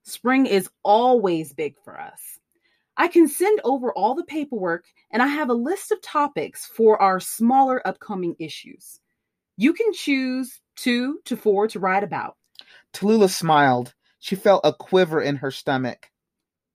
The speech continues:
Speaker 1: "Sharon, that sounds great. I'm so excited to join you."
Speaker 2: Sharon smiled and said,
Speaker 1: "Great. You'll hear from my assistant, Patty. She'll send over all the paperwork, okay?" "Okay,"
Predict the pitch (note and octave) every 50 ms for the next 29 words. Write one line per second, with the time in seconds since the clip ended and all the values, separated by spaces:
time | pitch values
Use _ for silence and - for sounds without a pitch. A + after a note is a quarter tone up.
0 | _ _ - - B3+ A#3+ A#3+ B3 B3 B3+ C4 B3+ - - A3+ A3 E3+ - - G3+
1 | G3 F#3+ E3+ - - - F3+ E3+ D#3 D3+ - - _ A3 G#3 G#3+ A3 A3 - -
2 | B3+ B3+ C4+ B3+ B3 A3+ - - A#3+ A#3+ A3+ A3 F#3+ F#3 F#3 E3+ F#3+ F3+ E3 D#3+
3 | D#3 C#3+ C3+ C3+ D#3+ - _ _ _ _ _ _ _ _ _ _ - - - -
4 | - - _ _ - - A#3 A#3 B3 G#3+ F#3+ F#3+ F#3 - C3 C3+ E3 E3 E3 D3+
5 | C#3+ C#3 C3+ C#3 C#3 - - C#3 B2+ B2+ B2 B2 C3+ C#3+ - _ _ _ - F#3
6 | G#3+ C#4 G#4+ A4 - - _ _ _ _ _ _ _ _ _ _ _ _ _ _
7 | _ _ _ _ G3 C#4+ A4+ A#4 A4 G#4 G#4+ G#4+ - - D#4 C#4+ C#4+ - A#3+ A3
8 | G3 - - A#3 A3 - G3+ F3+ - - F3 E3 C#3 A#2 B2+ - - _ _ _
9 | _ _ _ _ _ _ - - D#4 F4 F#4 - F#4+ D#4+ D4+ C4 A#3 F#3+ F#3+ E3+
10 | - F3+ F#3+ A3 A3 A3+ A3 - B3 A#3 - E3 C#3+ C3 B2 - D#3 D#3 C#3 F#3+
11 | F3+ F3 G#3 E4 A4 - _ _ _ _ _ _ _ _ _ _ _ _ _ _
12 | _ - G#4 G#4 C#4 A#3+ D4